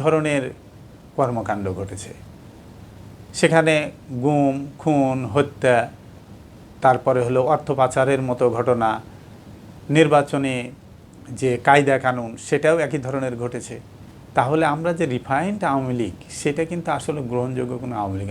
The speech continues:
আমরা পাবো না। তার চেয়ে বিগত তিনটি নির্বাচন, যদি আমরা দুহাজার আট সালের নির্বাচনটি ওইভাবে বাদও দিই, তাহলে বিগত তিনটি নির্বাচন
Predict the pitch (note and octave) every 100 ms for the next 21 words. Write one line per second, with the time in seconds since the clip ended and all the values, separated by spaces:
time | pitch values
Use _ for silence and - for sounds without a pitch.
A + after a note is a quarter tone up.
0 | F#2 F#2+ - G#2+ G2 - - - - -
1 | - - - - B2+ C3 - F#3 F#3 G3+
2 | - - - - C3+ D#3 D#3 E3+ D#3+ -
3 | A#3 A3 G3+ D#3+ B2 G#2+ G#2+ - - A#2
4 | A#2+ C3 B2+ B2 B2+ C3 B2+ B2 A2 A2+
5 | - C#3 C#3+ C3+ A#2+ A#2 - A2+ B2 A#2+
6 | - A#2 G2+ A2 A2 G#2 F#2+ - G#2+ G#2
7 | C3 G3+ A2 - - - - - C#3+ D#3
8 | E3 D3 - - - - B2 D3+ D#3+ D#3
9 | - - G#3 G#3 G#3 F#3 D3+ C#3 C#3+ C#3+